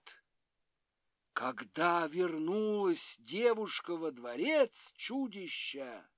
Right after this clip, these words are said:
она не узнала это место.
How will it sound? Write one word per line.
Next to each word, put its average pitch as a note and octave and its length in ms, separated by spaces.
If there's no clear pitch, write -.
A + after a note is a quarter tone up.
она G#3+ 540
не B3 140
узнала C4 880
это A#3+ 340
место. B3 880